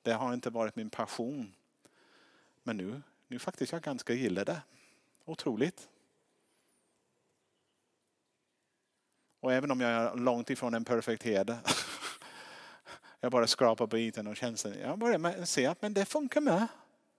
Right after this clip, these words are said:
Ja, och, och jag är övertygad om det finns en behov och du är beredd att gå in i det. Har Gud någonting att, att ge dig. Och kan välsigna dig i det.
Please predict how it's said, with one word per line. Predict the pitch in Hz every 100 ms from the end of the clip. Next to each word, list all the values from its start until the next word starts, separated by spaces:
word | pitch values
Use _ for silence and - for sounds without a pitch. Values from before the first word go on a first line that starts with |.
| _ _ _ _ _ _ _ _ _ _ _ _ _ _ _ _ _ _ _ -
Ja, | 123 127
och, | 127 131
och | 127 131
jag | 139
är |
övertygad | 160 127 147 196 147 107
om | 110 127 143
det | 165
finns | 180 170
en | 160 156
behov | 156 - 120
och | 120
du | 123 127
är | 139
beredd | 139 123 107 110
att | 110
gå | 113 113 110
in | 120
i | 101
det. | - 53 - _ _ _ _
Har | - 107
Gud | 104 107 101
någonting | 110 101 98 101 98
att, | 92 101 - - -
att | 98 - - - -
ge | 110 98 90
dig. | 92 92 - _ _ _ _ _ _ _ _ _ _ _ _ _
Och | - -
kan | 101 98
välsigna | 101 95 - 95 92
dig | 90 90
i | 95 95
det. | 85